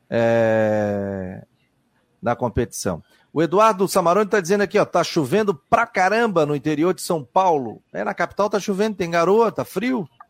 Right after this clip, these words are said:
tô falando. E, e aí fica complicado, né? Ah,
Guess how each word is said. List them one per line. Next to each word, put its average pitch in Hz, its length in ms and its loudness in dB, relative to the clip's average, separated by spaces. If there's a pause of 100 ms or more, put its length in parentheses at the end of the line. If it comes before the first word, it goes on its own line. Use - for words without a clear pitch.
(400)
tô 113 100 -12
falando. 190 600 -2 (800)
E, 120 1040 -6 (600)
e 113 100 -4
aí 143 100 0
fica 156 200 -4
complicado, 175 640 -2
né? 139 220 -6 (1300)
Ah, 90 1000 -8